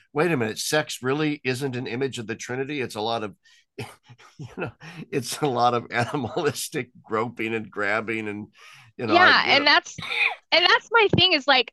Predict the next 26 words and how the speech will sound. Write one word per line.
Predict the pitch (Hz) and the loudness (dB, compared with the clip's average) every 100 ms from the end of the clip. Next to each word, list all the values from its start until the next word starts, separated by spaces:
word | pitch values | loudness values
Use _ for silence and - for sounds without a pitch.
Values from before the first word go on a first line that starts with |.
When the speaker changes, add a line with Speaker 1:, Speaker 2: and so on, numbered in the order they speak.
| _ | _
Speaker 2:
uh, | - - _ 247 | -10 -10 _ 0
but | 247 - | 2 2
what | 277 - | 0 0
people | - 330 330 311 254 - _ | -2 -4 0 -2 -2 -12 _
fail | 262 247 247 247 | 2 4 4 0
to | 254 226 | -4 -10
see | - 214 233 | -6 -4 -4
too | - 240 240 | -4 -2 -2
is, | 233 | 2
like, | 202 196 | 2 0
what | 208 220 254 - | 0 6 6 4
was | 208 208 220 | 4 4 6
it | 220 | 2
about | 196 143 | 4 2
Christopher | - 214 - - 202 | 0 -8 -8 -4 0
West | 185 190 190 - | 2 4 4 2
that | 196 - | -4 -4
was | - | -8
successful? | 185 - - 214 - 160 139 | -10 -10 2 2 2 -2 -2
Because | 233 269 247 | 0 2 2
it, | - | 2
what, | 233 240 | 4 4
like | 254 233 | 4 2
you're | 214 | -2
saying, | - 294 | 2 4
it | 202 | 4